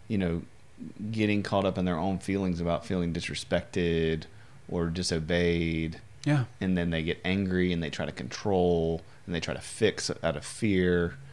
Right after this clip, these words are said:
Speaker 1: And I get it. I mean, I'm a parent. We don't want our kids to suffer. If we catch our kid looking at porn or smoking pot or selling drugs or trading drugs or doing whatever, we kinda freak out,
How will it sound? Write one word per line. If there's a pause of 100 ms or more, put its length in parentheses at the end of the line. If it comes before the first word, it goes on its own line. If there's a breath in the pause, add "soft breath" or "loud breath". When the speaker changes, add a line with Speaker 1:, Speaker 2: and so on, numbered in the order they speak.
(200 loud breath)
Speaker 1:
And
I
get
it.
I
mean,
I'm
a
parent.
We
don't
want
our
kids
to
suffer.
If
we
catch
our
kid
looking
at
porn
or
smoking
pot
or (360 loud breath)
selling
drugs
or
trading
drugs
or
doing
whatever, (380 loud breath)
we
kinda
freak
out,